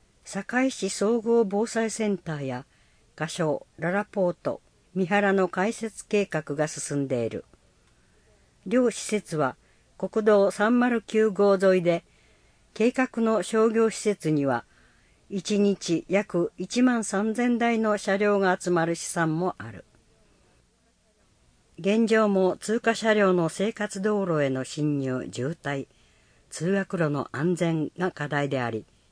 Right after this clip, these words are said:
本市に直結する府道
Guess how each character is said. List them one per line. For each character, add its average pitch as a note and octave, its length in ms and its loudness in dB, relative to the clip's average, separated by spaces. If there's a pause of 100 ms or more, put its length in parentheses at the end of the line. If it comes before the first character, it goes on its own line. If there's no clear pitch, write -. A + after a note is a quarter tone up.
(1600)
本 A#3 220 -2
市 G3+ 180 -6
に F#3 180 0
直 F3+ 140 4 (140)
結 - 260 -2
す - 180 -6
る F#3 120 0
府 E3 200 -6
道 E3+ 360 0